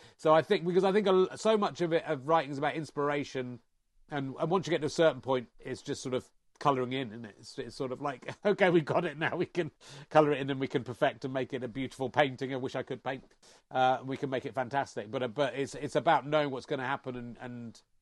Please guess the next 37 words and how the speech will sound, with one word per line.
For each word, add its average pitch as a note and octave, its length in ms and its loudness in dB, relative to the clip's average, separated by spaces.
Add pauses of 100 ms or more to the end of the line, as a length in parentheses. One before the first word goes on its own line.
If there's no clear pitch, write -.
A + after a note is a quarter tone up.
(220)
and C3+ 180 -8
phrasing D3+ 520 2
it B2 200 -8
right C#3 380 0
enough, B2 340 -6
I A2 60 -12
suppose. G#2 500 -12 (240)
So C3 360 2
I C#3 80 0
think G#3+ 200 -4
we F#3 80 -4
do F3+ 200 4
need E3+ 160 0
some F3+ 200 2
of D#3 60 0
those C3+ 180 0
days B2 240 -2
off. A#2 160 -2
So - 120 -4
I - 40 0
don't F3+ 140 0
think D#3+ 100 0
I D#3 60 6
would D3+ 180 -2
take D#3 140 -6
the C3+ 80 -12
pill D3+ 240 -2
every C3+ 240 -4
day, B2 260 -2
but A#2 140 -8
it A2+ 60 -8
w-, C3+ 180 -8
I C3+ 40 -4
wouldn't C3 280 -6
mind C3+ 320 -4
it A#2 180 -6
for, B2 400 -2